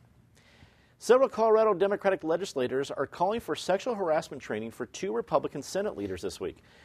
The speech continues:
The demands were in response to comments made on social media that appeared to make light of the sexual assault claims made at the Brett Kavanaugh confirmation hearings. Penn, uh, you are our longtime state lawmaker. Uh, we're in the era of social media and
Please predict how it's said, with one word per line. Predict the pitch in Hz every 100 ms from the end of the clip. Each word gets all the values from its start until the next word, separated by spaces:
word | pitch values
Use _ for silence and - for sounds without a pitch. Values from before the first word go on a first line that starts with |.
| - _
The | 120
demands | 120 131 175 175
were | 143 135
in | 123
response | 117 - - 165 180 -
to |
comments | 131 - 190 185 135
made | 131 127
on | 123
social | - 139 -
media | 120 147 143 120
that | 117
appeared | 113 - - 233
to | 226
make | 175 156 -
light | 120 110 110
of | - 117
the |
sexual | 113 135 139 170
assault | 160 - 143 -
claims | - 107 104 -
made | 113 143 117 - - -
at | 104
the |
Brett | 107 135 165
Kavanaugh | - 131 120 123
confirmation | - 113 107 110 131 -
hearings. | 95 80 69 - - _ _ _ _ _ _ _ - -
Penn, | 156 165 170
uh, | 131 123 120
you | 113 123 147
are | 131 127
our | 117
longtime | 110 123 143 - 139
state | 113 - 101
lawmaker. | 113 139 147 143 147 139 135 131 -
Uh, | 107 104 101
we're | 107
in | 104
the | 104 -
era | 107 117 123
of | - 104 92
social | - 113 -
media | 101 123 127 120 113 -
and | 101 98 95 92